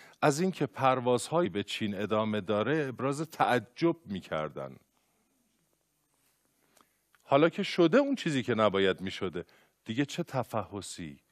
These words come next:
شنیده شدن و دیده شدن به هر قیمتی فضیلت نیست. قبلاً هم گفتم، می‌شه یه لوله کش کار بلد بود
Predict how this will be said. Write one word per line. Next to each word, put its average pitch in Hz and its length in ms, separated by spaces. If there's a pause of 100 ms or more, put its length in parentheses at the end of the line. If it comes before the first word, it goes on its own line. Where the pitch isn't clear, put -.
(380)
شنیده 120 480
شدن 98 580 (280)
و 95 100
دیده 87 360
شدن 90 560 (180)
به 101 100
هر 123 300
قیمتی 78 880 (140)
فضیلت 78 840 (240)
نیست. 95 600 (1080)
قبلاً 98 380
هم 82 100
گفتم، 80 420 (1400)
می‌شه - 240
یه 101 160
لوله 92 300
کش - 280
کار 85 360
بلد 82 340 (120)
بود 78 420